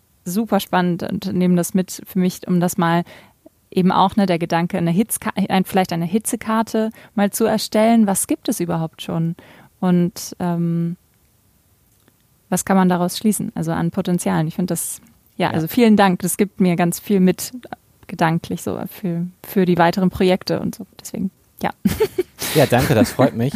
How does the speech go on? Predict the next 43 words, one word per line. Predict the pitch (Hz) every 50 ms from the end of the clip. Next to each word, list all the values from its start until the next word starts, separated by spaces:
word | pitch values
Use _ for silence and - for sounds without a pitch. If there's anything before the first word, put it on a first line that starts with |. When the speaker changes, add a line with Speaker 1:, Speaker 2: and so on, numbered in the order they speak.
| - -
Speaker 1:
<laughs> | - -
Speaker 2:
Ähm, | 120 117 113 110 113 113 113 110 110 110 107 92
wir | - 107 110
haben | 120 117
auch | 113
tatsächlich | - 117 98 104 110 110 101 -
früher | - - 123 117 113
schon | - 120
mal | 113 110
darüber | 110 107 104 107 107
nachgedacht, | 104 107 107 - - 113 110 101 - 92
ob | 95
das | - 123 -
nicht | 117 104 -
wirklich | 113 104 - - 104
auch | 95
interessant | 110 104 98 - 98 - 110 98 92
ist | 92 - -
für | 110 101
Solo-Selbstständige | 85 98 101 104 117 123 117 113 117 117 - - - 107 117 117 113 113 107
beispielsweise, | 107 113 120 - 131 117 - - - 104 110 117 - 113 78
also | 85 - 80
auch | - -
Speaker 1:
Ja, | - -
Speaker 2:
Kreativschaffende, | 110 107 107 104 - 113 113 - - 120 110 113 110 113 117 113 110
Speaker 1:
absolut. | 98
Speaker 2:
die | 107 104 104 104 98 _ - _ _ _ _ - -
relativ | 110 110 107 - 107 -
allein | - 107 107 104 104 110 127
erstmal | 123 123 - - 120
unterwegs | 110 123 131 123 110 110 123 135 - - -
sind | - 139 143 156 160 170 - -
oder | 82 101 - 101 104 95
versuchen, | - 110 101 92 107 117 - 127 117 92
ihr | 92 98
Business | 98 110 110 117 117 117 117 - -
aufzustellen | - 110 113 - - - - 113 - - - 117 113 113 113 107
oder | 85 101 104 95
ihre | 87 101 95 104 104 98 - - - _ _ _
Kunst | - - 120 113 113 - -
und | 104 110 -
Kultur | 120 110 - - - 123 120 110 - _
darzustellen, | - 110 110 113 - - 127 - - - 117 117 117 120 123